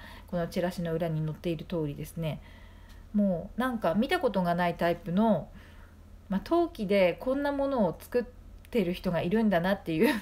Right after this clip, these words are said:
か、<laughs> 本当に立体作品だったり、こう平たい作品でもこの、このライオンみたいな、えー、ライオンに化けたロバっていう作品らしいんですけれども、そのなんていうか、こう形がね、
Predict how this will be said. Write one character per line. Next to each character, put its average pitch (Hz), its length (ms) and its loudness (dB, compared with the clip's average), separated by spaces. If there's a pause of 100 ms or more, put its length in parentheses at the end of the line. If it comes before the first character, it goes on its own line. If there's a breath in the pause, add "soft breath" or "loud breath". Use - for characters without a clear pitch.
か、 170 300 2 (360 loud breath)
<laughs> - 340 -14
本 220 200 0
当 214 120 2
に 196 640 2
立 202 240 0
体 226 180 6
作 202 260 0
品 175 200 0
だ 160 100 2
っ 151 80 0
た 175 160 0
り、 208 280 -2 (260 loud breath)
こ 196 100 -2
う - 40 0
平 262 220 2
た 277 200 4
い 254 240 0
作 240 260 -6
品 220 100 2
で 214 80 6
も 170 120 0
こ 190 120 -2
の、 180 260 2 (460 loud breath)
こ - 80 0
の 185 100 4
ラ 180 140 6
イ 180 100 2
オ 180 60 2
ン 180 60 2
み 175 80 -2
た 160 160 -2
い 143 60 -2
な、 151 320 -2 (580 loud breath)
え 156 340 -4
ー、 - 20 -4
ラ 190 140 4
イ 226 80 2
オ 233 40 0
ン 233 60 2
に 208 100 4
化 202 120 4
け 185 80 -2
た 156 120 2
ロ 160 120 2
バ 151 100 0
っ 147 60 -4
て - 140 -6
い 233 40 2
う 226 40 0
作 208 200 -6
品 160 180 -2
ら 160 80 -4
し - 80 -10
い 156 40 -6
ん 147 80 -6
で 156 60 -10
す - 100 -16
け 156 100 -4
れ 160 60 -6
ど 170 100 -4
も、 175 160 -2
そ 202 100 -2
の 220 140 4
な 208 140 4
ん - 20 -8
て - 120 -8
い - 20 -8
う - 40 -8
か、 - 280 -6 (720 loud breath)
こ 175 120 -8
う - 20 -16
形 262 360 0
が 262 140 -2
ね、 262 240 -4